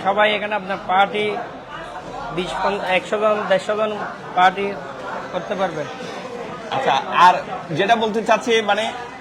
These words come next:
Speaker 2: যদি কারো কাছে টাকা না থাকে, এরকম কি কিছু মানুষকে ফ্রিতে খাওয়ানোর কোনো চিন্তাধারা আছে কিনা?
Speaker 1: ইনশাল্লাহ এটা আমার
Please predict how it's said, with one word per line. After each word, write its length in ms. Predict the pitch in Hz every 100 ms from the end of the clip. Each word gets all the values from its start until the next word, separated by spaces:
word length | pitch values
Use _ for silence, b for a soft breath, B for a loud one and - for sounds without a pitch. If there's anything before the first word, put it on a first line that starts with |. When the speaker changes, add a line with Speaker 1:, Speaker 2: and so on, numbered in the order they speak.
| - 131
Speaker 2:
যদি 180 | 190
কারো 260 | 208 185 202
কাছে 240 | 220 208
টাকা 300 | 214 202 190
না 140 | 175 170
থাকে, 200 | 196 185
এরকম 300 | 185 180 190 196 180
কি 120 | 190
কিছু 260 | 170 196 220
মানুষকে 420 | 202 196 - 196
ফ্রিতে 340 | - 226 220
খাওয়ানোর 340 | 196 202 196 190
কোনো 160 | 196
চিন্তাধারা 420 | 180 180 170 180 170
আছে 180 | 160
কিনা? 260 | 160 147 113 - - - -
Speaker 1:
ইনশাল্লাহ 440 | 170 170 220 208 208
এটা 120 | 196
আমার 180 | 196